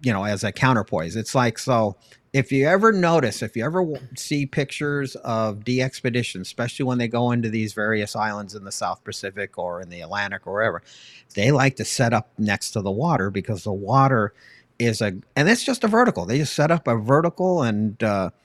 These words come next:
they throw a wire into the water and boom, now they have this great counterpoise that, uh,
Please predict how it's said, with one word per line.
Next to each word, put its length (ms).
they 140
throw 240
a 40
wire 440
into 200
the 120
water 560
and 500
boom, 460
now 260
they 160
have 320
this 220
great 520
counterpoise 880
that, 280
uh, 360